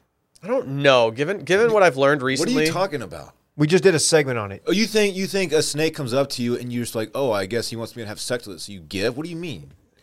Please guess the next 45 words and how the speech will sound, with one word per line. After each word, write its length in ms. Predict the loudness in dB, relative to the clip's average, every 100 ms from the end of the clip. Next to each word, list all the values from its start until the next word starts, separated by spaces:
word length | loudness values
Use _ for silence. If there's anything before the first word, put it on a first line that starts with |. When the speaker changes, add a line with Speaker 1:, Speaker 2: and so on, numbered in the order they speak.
| _ _ _ _ _ -4
Speaker 3:
I'm 180 | -2 0
asking 380 | 2 2 0 -4
if, 220 | -4 -4 0
if 200 | 0 2
hypothetically 600 | 0 2 0 -2 -2 -4
you 120 | 2
are 200 | 2 4
gonna 180 | 0 -4
do 220 | -4 -2
it 100 | -2
with 140 | -6 -10
the 80 |
snake. 480 | -10 -6 -4 -6 -10 _ _ -8
Speaker 2:
No, 120 | -2
Speaker 3:
you 40 |
Speaker 2:
you 40 | 0
Speaker 3:
don't 80 | 2
Speaker 2:
don't. 100 | 2
Speaker 3:
have 160 | 0 -2
to. 220 | -8 -6
I'm 100 | -8
not 140 | -8
saying 180 | -6 -4
that. 140 | -4
I'm 100 | -4
saying, 260 | -4 -4 -4
like, 180 | -6 -10 _ _ _ _ _
eh, 160 | -12 -8
what's, 420 | 2 2 2 -8
what's 340 | -2 0 0
your 80 | -4
move? 320 | -4 -4 -6
Are 80 | -8
you 220 | -6 -4
the 220 | 0 0 0 -14 _ -20 _
<laughs> 440 | _ _ -20 _
Speaker 2:
Yeah, 120 | -4 -2
you 160 | -4
pull 260 | -8 -4 -2
out 140 | -2
your 100 | -6
thing, 380 | -8 -8 -8 -8
Dave, 320 | -10 -8 -10
and 120 | -12 -14
you, 160 | -18